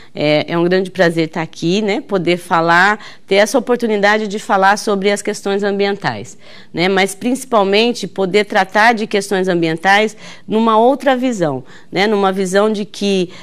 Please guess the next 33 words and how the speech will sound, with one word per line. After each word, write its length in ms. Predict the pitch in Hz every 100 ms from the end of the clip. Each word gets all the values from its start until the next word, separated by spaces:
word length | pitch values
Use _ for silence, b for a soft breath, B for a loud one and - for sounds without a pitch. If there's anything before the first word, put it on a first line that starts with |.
| B -
é, 240 | 170 170
o 60 | 180
meio 240 | 196 202
ambiente, 580 | 202 185 185 226 233 -
ele 220 | 196 208
não 120 | 208
é 120 | 208 220
apenas 420 | 208 208 214 208
natureza, 640 | 208 202 240 170 139 147
né, 140 | 147 190
mas 200 | 190 185
ele 200 | 185 190
é 100 | 196
uma 160 | 214
associação, 880 | 208 240 233 254 285 330 - 196 233 B B B -
na 100 | 180
verdade, 640 | 180 170 165 175 190 202
da, 380 | 165 175 165 160 B B B
do 180 | 156 170
homem 480 | 165 196 233 247 226
com 240 | 220 190
a 60 | 175
natureza 760 | 175 175 165 160 175 214 226
e 140 | - 202
que 400 | - 226 220 B B B
o 80 | -
meio 260 | 202 202 220
ambiente, 360 | 220 233 240
ele 160 | 269 277
não 120 | 285
precisa 520 | 285 269 - 254 294
necessariamente 880 | 262 233 233 233 202 185 185 220 -
ser 400 | 220 - 214 220